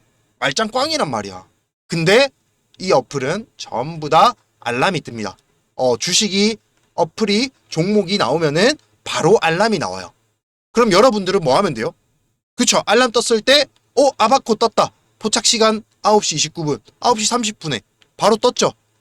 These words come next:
바로 들어가서 뭐 하면 된다고요? 그쵸? 바로 이 종목 매수하거나 아니면 종목 한번 보고, 어, 오르락 내리락 할 때 조금이라도 떨어진 가격대에 우리가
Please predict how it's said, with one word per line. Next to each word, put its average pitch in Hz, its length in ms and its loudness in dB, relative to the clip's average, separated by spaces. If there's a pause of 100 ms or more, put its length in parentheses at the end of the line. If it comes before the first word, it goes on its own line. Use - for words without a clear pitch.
(220)
바로 262 340 4
들어가서 190 500 2
뭐 139 180 2
하면 180 180 0
된다고요? 127 420 -6 (640)
그쵸? 156 300 -2 (320)
바로 170 500 0 (160)
이 202 100 -8
종목 196 440 0
매수하거나 165 760 2 (200)
아니면 151 260 -4
종목 160 300 -6
한번 151 260 -2
보고, 202 480 0 (220)
어, - 100 -2
오르락 202 440 0
내리락 160 320 -2
할 143 80 -6
때 - 160 -6 (120)
조금이라도 214 640 2
떨어진 233 380 0
가격대에 147 420 -2
우리가 139 460 2